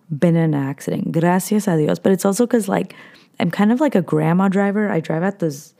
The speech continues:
speed limit. So if you've ever been behind a car that's, like,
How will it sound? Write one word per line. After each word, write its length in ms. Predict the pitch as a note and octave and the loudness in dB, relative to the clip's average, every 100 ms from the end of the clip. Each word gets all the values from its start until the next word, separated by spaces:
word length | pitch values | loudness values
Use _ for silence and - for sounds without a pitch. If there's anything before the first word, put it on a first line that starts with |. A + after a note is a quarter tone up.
| - - _ | -20 -20 _
speed 320 | - F3 F3 | -6 -2 2
limit. 280 | F#3+ G#3+ A#3+ | 4 4 2
So 360 | - E3+ - - _ _ - _ _ _ _ | 2 0 0 -8 _ _ -20 _ _ _ _
if 200 | - E3+ | -4 -2
you've 120 | F3 | 0
ever 220 | E3+ E3+ F#3+ | 0 0 0
been 220 | F#3+ F#3 | 0 0
behind 280 | E3 E3 E3 | 0 0 -2
a 40 | |
car 320 | E3+ D3+ D#3 | -2 0 0
that's, 200 | E3 D#3+ | 0 -2
like, 220 | E3+ D#3 | -6 -10